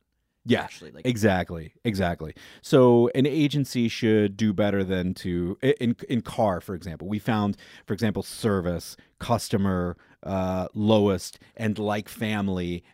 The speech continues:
Speaker 1: and also phrases like second to none were all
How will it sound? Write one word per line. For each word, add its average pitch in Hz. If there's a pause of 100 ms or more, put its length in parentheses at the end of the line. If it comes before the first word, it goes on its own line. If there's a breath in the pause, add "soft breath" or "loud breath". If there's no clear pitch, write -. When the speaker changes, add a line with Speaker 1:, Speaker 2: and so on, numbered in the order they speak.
Speaker 1:
and 107
also 107
phrases 90
like 90
second 98
to 92
none 87
were 107
all 117